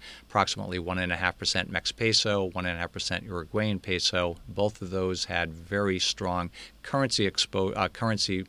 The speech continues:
returns, but also, um, we got the benefit of, of, um, price appreciation on their very high yielding government bonds. So, for instance, in, in, in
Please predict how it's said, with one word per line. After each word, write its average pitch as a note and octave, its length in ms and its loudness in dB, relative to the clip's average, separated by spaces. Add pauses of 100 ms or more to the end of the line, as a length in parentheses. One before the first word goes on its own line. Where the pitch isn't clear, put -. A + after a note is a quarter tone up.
returns, F#2+ 640 0 (280)
but G#2 160 -2
also, A2+ 580 2
um, F#2 340 0
we G2 100 -2
got G#2 200 0
the G2+ 80 -6
benefit G2 640 0
of, F2+ 300 -2 (340)
of, F2+ 240 0
um, F2 160 0
price - 320 4
appreciation G2+ 800 0
on F2+ 240 -4
their F2 140 -2
very F#2 340 -2
high F#2+ 240 -2
yielding F#2 500 0
government E2+ 380 -6
bonds. E2 460 -6 (260)
So, F2+ 220 0
for - 160 -4
instance, F2 400 -2
in, E2+ 220 -4
in, F2 380 -6
in F2 280 -4